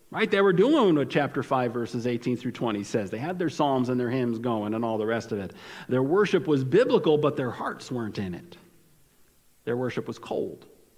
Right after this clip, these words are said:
and sterile. I, it probably shows my age, but it makes me think of an old Keith Green song. He had this,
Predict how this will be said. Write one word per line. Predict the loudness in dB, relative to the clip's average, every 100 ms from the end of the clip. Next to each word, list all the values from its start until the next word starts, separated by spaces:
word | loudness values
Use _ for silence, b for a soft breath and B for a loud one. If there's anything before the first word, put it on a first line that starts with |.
| _ -14
and | -12
sterile. | -12 -14 -10 -10 -12 -18 -20 _ _ _ _ _ _ _ _ _ -20
I, | -18 -16 -16 -18
it | -20
probably | -10 -8 -4
shows | -4 -4
my | -6 -2
age, | 0 0 -2
but | -8
it | -4
makes | -6 -4
me | -4
think | -4
of | -4
an | -2
old | -2 -4 -4
Keith | -4 -4 -4
Green | -2 0 -2
song. | -2 -4 -4 -4
He | -4
had | -4
this, | -8